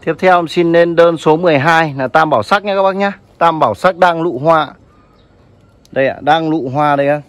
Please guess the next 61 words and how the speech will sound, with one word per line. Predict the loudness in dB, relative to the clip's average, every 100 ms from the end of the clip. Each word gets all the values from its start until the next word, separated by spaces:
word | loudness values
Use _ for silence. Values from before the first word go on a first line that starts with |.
| _ _
Tam | 0 0
bảo | 0 0
sắc | -4 -6
của | -4
rừng | -2 0
Lai | 0
Châu | 2 2
các | 0
bác | -4 -2
nhá. | -6 -6 _ _ _ _ _
Em | -4 0
lên | 2
đơn | 2 0
số | 0
mười | 0 0
hai | 2 0
này | 0
các | 0
bác | -2
này. | -4 -8 _ _ _ _ _ _ _ _ _
Đơn | -2 0
số | 2
mười | 2 2
hai | 2 0
này | 0
có | 2
giá | 2
là | 2
năm | 0 0
trăm | -2 0
k |
nha | 0 0 -2
các | -4
bác | -4
nhá. | -4 -6 -10 _ _ _ _ _ _ _ _ _ _
Rất | -10 -2
là | 0
đẹp | 2 0
luôn | 0 -2 0
các |
bác | 0 0
này. | -4 -10 _ -20
Không | -14 -14 -2
chê | -2 0
vào | 2
đâu | 0 0
được | -4
luôn. | -6 -8 _ _ _ _ _ _ _ _ -2
Đơn | -2 0
số | -2
mười | 0 0
hai | 0 0
này | -2
em |
bán | 0 0
với | 0
giá | 0
là | 2
năm | 0 -2
trăm | -4
k. | 0